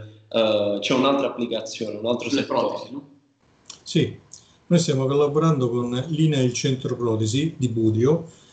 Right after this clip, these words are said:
Speaker 3: Vicino Bologna c'è questo centro molto importante in cui ci sono, eh, novanta posti letto,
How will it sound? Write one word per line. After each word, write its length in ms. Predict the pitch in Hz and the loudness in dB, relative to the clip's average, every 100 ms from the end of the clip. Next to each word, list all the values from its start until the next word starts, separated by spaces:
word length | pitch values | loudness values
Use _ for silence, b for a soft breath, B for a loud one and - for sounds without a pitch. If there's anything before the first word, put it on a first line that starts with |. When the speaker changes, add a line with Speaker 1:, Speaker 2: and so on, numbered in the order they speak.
| B B _ | B B _
Speaker 3:
Vicino 320 | 127 135 139 | 0 2 2
Bologna 400 | 131 147 117 117 | 4 4 4 -2
c'è 280 | 110 123 120 | -2 -2 -2
questo 560 | 131 120 - 123 117 117 | 0 0 0 0 0 -2
centro 540 | 147 139 107 123 117 | 0 0 0 -2 -2
molto 260 | 170 147 139 | 0 0 2
importante 760 | 123 135 - 143 143 123 117 117 B B - | -2 -4 -2 0 0 -2 -4 -6 B B -8
in 160 | 127 | -6
cui 160 | 110 127 | -2 0
ci 120 | 120 | 0
sono, 500 | 120 131 127 123 120 B B _ | 2 2 4 0 -4 B B _
eh, 120 | 127 | -8
novanta 380 | 117 139 139 135 | -2 0 0 -2
posti 320 | - 127 - | 0 -2 0
letto, 640 | 143 156 147 - 147 151 | 4 4 4 0 0 0